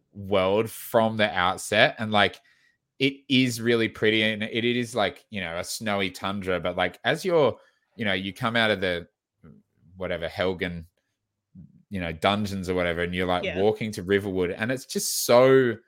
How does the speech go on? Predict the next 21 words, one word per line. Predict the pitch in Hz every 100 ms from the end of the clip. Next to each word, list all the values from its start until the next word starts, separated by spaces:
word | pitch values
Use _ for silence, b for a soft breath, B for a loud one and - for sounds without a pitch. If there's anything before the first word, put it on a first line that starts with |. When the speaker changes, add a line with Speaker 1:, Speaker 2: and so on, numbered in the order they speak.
| _ _ _
Speaker 1:
serene, | - - - - 127 95 104 104 104 104 104
and | 104 101
the | 98
music | 98 110 120 123 98
starts, | - 101 95 90 -
and | 98
it's | 92 -
like, | 95 92 107
"Man, | 107 98 92
this | 135 151
is | 156 131 - - _ _ _ _ _
just | - 113 - _ _
fucking | - - 139 135 107
peak | - 131 110 - - 95
gaming." | 95 85 80 78 85
It | 113 117
is | 113 -
so | 135 135
nice. | 120 95 85
I'm, | 135
like, | 127 107